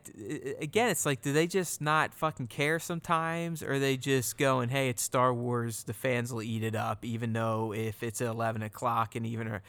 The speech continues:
you know, our young fans will probably cut all them out 'cause they'll have to be in bed for school, this, that, and the other thing. I, I don't know the, the, the logic here, because I do believe this is a pretty, uh, monumentous effort in the Star Wars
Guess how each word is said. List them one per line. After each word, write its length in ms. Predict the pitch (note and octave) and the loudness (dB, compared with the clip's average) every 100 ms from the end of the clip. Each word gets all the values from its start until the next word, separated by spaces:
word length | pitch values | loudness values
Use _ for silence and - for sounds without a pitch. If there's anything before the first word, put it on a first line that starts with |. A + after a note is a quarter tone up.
| - - | -20 -12
you 80 | - | -2
know, 80 | A#2 | 0
our 60 | A2 | 2
young 300 | A2 A#2 A2+ | 2 2 0
fans 360 | A#2+ A2 G#2+ | 0 -2 -2
will 100 | A2 | -4
probably 260 | A2 A2+ G#2+ | -6 -6 -4
cut 200 | - A#2 | -2 -2
all 180 | A2+ A2 | 0 0
them 220 | B2 B2 | 0 0
out 260 | A#2+ A#2 A2+ | 0 -2 -4
'cause 180 | B2 | -8
they'll 120 | A#2 G#2+ | -6 -4
have 140 | A2 | -4
to 60 | - | -6
be 120 | A2+ | -4
in 80 | G#2 | -4
bed 240 | G#2 G#2+ | -4 -6
for 80 | - | -10
school, 400 | - - C#3 C3 | -10 -4 -2 -2
this, 180 | A#2+ G#2+ | -2 -4
that, 220 | B2 G#2+ | -6 -6
and 100 | G#2 | -4
the 20 | |
other 180 | A#2+ C3 | -4 -4
thing. 360 | A#2+ C3 A#2+ A#2 - - - - | -4 -4 -4 -6 -10 -20 -10 2
I, 260 | D#3+ C#3+ | 4 6
I 40 | F#3+ | 6
don't 100 | F#3 | 6
know 160 | E3+ | 6
the, 140 | C#3+ C#3 | 4 4
the, 200 | C#3+ C3+ | 2 2
the 180 | C#3 | 4
logic 480 | C3 C#3 F3+ F3 D3 | 10 12 12 10 -2
here, 240 | - B2 B2 | 2 2 2
because 300 | A#2+ A#2 B2+ | 0 -2 0
I 100 | C3+ | 0
do 200 | C3+ A3 | 0 0
believe 380 | G3 C#3 E3 C3+ | 0 2 2 0
this 180 | B2+ - | 0 0
is 80 | A#2+ | 0
a 100 | A#2 | 0
pretty, 480 | - D#3 D3+ A#2+ A2 - - - - - - | -2 -2 0 -2 -4 -8 -20 -20 -20 -12 -2
uh, 160 | A#2+ G2 | 0 2
monumentous 1400 | A#2 C3+ D#3 D3 B2+ B2 C3+ - C#3+ A#2 - - - - _ - _ _ _ _ | 4 4 4 4 2 2 0 0 2 2 2 0 -2 -6 _ -20 _ _ _ _
effort 560 | C3 F3 - B2 G#2+ - | 6 8 6 2 2 -2
in 300 | - C3+ C3 | 0 0 0
the 340 | B2 A#2+ A#2 | 0 0 0
Star 420 | G2+ - - C#3+ C#3+ | -2 -2 4 4 4
Wars 460 | C3 C3 B2 A2+ | 2 2 2 -2